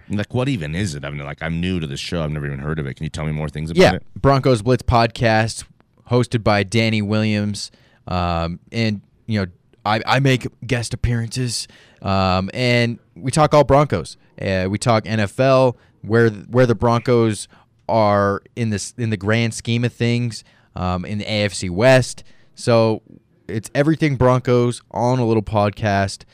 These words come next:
Speaker 2: Uh, you know, it doesn't really go over thirty minutes, but it's not really usually under twenty minutes. So it's a nice little, uh, twenty, twenty to twenty-five minute listen, uh, and we, we'll get you everything recent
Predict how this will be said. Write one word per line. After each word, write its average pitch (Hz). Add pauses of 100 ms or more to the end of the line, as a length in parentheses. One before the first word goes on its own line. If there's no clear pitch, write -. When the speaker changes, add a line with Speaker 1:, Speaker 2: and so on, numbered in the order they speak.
(340)
Speaker 2:
Uh, 87
you 98
know, 90
it 98
doesn't 147
really 127 (220)
go 120
over 101
thirty 123
minutes, 113 (220)
but 107
it's 107
not 120
really 113
usually 107
under 98
twenty 135
minutes. 123 (280)
So 104
it's 95
a 113
nice 113
little, 110 (320)
uh, 87
twenty, 117 (220)
twenty 131
to 110
twenty-five 107
minute 95
listen, 143 (420)
uh, 90
and 98
we, 113
we'll 123
get 123
you 120
everything 110 (680)
recent 117